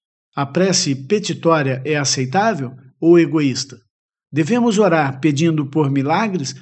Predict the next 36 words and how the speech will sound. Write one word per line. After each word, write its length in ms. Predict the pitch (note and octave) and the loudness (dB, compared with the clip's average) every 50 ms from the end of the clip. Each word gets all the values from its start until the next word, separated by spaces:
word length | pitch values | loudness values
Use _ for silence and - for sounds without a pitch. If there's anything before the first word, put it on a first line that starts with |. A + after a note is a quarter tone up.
| - _ _ | -20 _ _
ou 160 | - F3 F#3+ | 4 6 6
apenas 560 | F#3 F3 F#3 F#3 F#3 F#3+ F3+ F3 E3+ D#3 C3+ - | 6 4 4 4 4 4 4 2 0 0 -2 -4
para 260 | - E3+ E3 E3 D#3 | -2 -2 0 0 -2
que 360 | - - - E3 E3 E3 - | -4 -4 0 2 2 2 0
prevaleça 680 | - - F#3+ A3 G3 G#3 F3 D#3+ D#3 D3 - - D#3 - | -2 -2 0 2 2 2 2 2 0 -2 -4 -6 -6 -6
a 80 | - D#3+ | -6 -6
vontade 520 | C#3+ D3 D#3 C#3+ C3 D#3 D3+ C#3+ B2+ C3+ | -4 -4 -4 -4 -4 -4 -4 -4 -4 -6
de 120 | C3+ B2+ C#3+ | -6 -4 -4
Deus? 320 | C3+ D3 B2+ G#2+ G#2+ - - - _ _ _ _ _ _ _ _ _ _ _ _ _ _ _ _ _ | -4 -4 -6 -6 -8 -14 -20 -20 _ _ _ _ _ _ _ _ _ _ _ _ _ _ _ _ _
Todas 340 | - A3+ A#3 G3 F#3+ C#3+ C#3 | 0 2 2 2 0 0 -2
essas 340 | C#3 B2+ - - C3+ B2 - | -2 -4 -4 -6 -6 -8 -6
perguntas 720 | - D#3+ C#3+ C3+ B2+ C3 F3 F#3+ E3+ C3+ - A#2+ A2 - - - _ _ _ _ | -4 -2 -2 0 0 0 0 0 0 -2 -6 -10 -12 -14 -16 -20 _ _ _ _
podem 300 | - A3 A#3 G#3 A3+ A3 | -2 -2 -2 0 -2 -2
ser 240 | F#3 - - A#3 F#3+ | -2 -2 0 -2 -2
válidas, 540 | C#3+ G3 G#3 G3+ E3+ C3 A2 A2 A2 - - _ _ _ _ _ | 0 0 -2 -2 -2 -4 -6 -8 -12 -16 -18 _ _ _ _ _
mas 380 | C#3 C#3 C#3+ C#3+ C#3+ C#3 B2+ C3+ | -6 -4 -2 -2 -2 -2 -4 -4
o 100 | D3+ C3+ | -6 -6
que 140 | C3 G#3 G3 | -2 0 0
realmente 720 | F#3+ A#3 B3 A#3 F3 C#3+ C#3+ C#3+ C#3 B2+ C3 - B2+ D3 | 2 2 2 0 0 0 0 0 0 -2 -2 -4 -4 -4
interessa 680 | F3+ F3+ E3 C#3 B2 C#3 D#3 D#3+ - - - B2+ B2+ - - - - _ _ - | -4 -4 -4 -4 -2 -2 -2 -2 -2 -4 -6 -8 -10 -14 -18 -20 -20 _ _ -2
é 120 | E3 E3 | -2 -2
que 320 | E3+ - - G3 G3 F#3+ - | -2 -2 -4 -4 -4 -2 -4
a 80 | G3+ G3 | -4 -4
prece 380 | F#3+ A3 A#3+ A3+ - - A3 | -2 -2 -2 -2 -2 -2 -2
seja, 440 | F3+ - - A3 A3 G#3 G3 G#3 G3+ - | 0 0 0 0 0 0 0 0 -2 -2
acima 360 | G3+ F#3 - - B3 A3+ G3+ | -2 -2 0 0 0 0 -2
de 120 | D#3 C#3 C3 | -2 -2 -4
tudo, 360 | B2+ G#3+ A3 G3 C#3+ B2+ B2+ B2+ - - B2+ _ _ | -4 -4 -4 -4 -4 -4 -6 -10 -14 -20 -20 _ _
um 100 | G#3 A3 | -4 -2
método 500 | A3 G3+ G3 F#3+ F3 F3+ - D3+ D3+ D#3+ | -2 0 2 0 0 0 -2 -4 -4 -4
criativo 720 | D#3+ - - A3+ B3 A3+ F3+ - - - F3 D#3 C3+ D3+ C#3+ | -4 -6 -4 -2 0 0 0 0 0 0 0 0 0 -2 -4
de 140 | B2+ D3 | -4 -4
nos 220 | C#3+ C#3 C#3 C3+ C3 | -4 -4 -4 -4 -2
revelarmos 680 | B2+ G3 A3 A3+ A3 F#3 D#3+ D#3+ D#3 D3 D3+ D3+ C#3 C#3+ | -2 0 0 0 0 0 -2 -2 -4 -4 -6 -6 -6 -6
a 60 | C3+ | -4
Deus 360 | B2+ C#3+ D#3+ C3+ - - - | -4 -2 -2 -2 -4 -6 -10